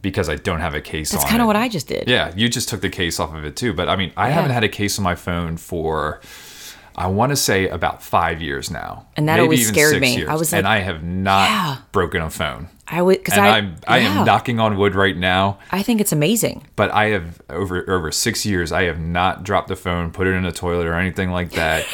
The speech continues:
Speaker 2: <laughs> Unlike me.
Speaker 1: Unlike you.
Speaker 2: <laughs>
Speaker 1: Um, I just, I take extremely good care of it because I know I paid a lot of money for it,
Speaker 2: Mm-hmm.
Speaker 1: and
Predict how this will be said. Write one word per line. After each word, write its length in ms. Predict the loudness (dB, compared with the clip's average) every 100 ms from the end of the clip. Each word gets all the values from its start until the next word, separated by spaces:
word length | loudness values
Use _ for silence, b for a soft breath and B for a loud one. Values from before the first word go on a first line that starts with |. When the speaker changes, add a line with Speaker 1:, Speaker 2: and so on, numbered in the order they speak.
| -10
Speaker 2:
<laughs> 180 | -6 0
Unlike 340 | 2 2 0
me. 200 | -2 0
Speaker 1:
Unlike 420 | 0 2 2 0
you. 300 | 0 0 0 -4 B B
Speaker 2:
<laughs> 220 | B 2
Speaker 1:
Um, 440 | 4 4 2 -2 -10 _ _ _ _ -14 -6
I 100 | -2
just, 460 | 0 2 2 0 -4 -8
I 60 | -8
take 460 | -2 -2 -2 -4 -20 _ _ _ -8 -2
extremely 760 | -2 -4 -2 0 0 0 -2
good 280 | -2 -4 -4
care 300 | -4 0 0
of 80 | -2
it 400 | -8 -10 -20 _
because 520 | -10 -6 -4 -2 -4
I 140 | -4
know 240 | -4 -2 -2
I 80 | -2
paid 220 | -2 -2
a 60 |
lot 160 | -2 -2
of 80 | -2
money 240 | -4 -6
for 320 | -8 -6 -2
it, 60 | 0
Speaker 2:
Mm-hmm. 400 | 2 2 2 0 -6 -6
Speaker 1:
and 560 | -4 -2 -2 -4 -6